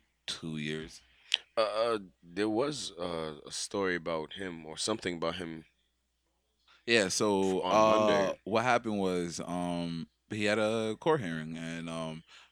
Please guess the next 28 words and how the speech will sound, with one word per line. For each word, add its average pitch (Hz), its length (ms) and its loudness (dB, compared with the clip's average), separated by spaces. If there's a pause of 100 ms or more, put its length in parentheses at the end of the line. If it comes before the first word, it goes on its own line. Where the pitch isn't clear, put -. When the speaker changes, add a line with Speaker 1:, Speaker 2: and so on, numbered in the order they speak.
Speaker 1:
during 95 160 0
that 90 140 -2
court 98 240 0
hearing, 87 460 -4 (180)
well, 123 280 10 (280)
there 135 100 8
was 135 80 6
a 135 60 0
court 135 240 6
hearing 113 180 0
with 98 120 -4
the 92 80 -4
new 101 260 0
judge, 73 460 -10 (140)
and 90 140 -4
during 101 200 0
that 90 180 0
Speaker 2:
Oh, - 40 -6
yeah, 80 60 -4
Speaker 1:
court 104 180 2
Speaker 2:
you 90 60 -2
got 90 60 -2
a 85 60 -2
new 85 60 0
Speaker 1:
hearing, 80 160 -2
Speaker 2:
judge. 78 300 -4
Speaker 1:
um, 76 260 -8 (1120)
uh, 82 520 -2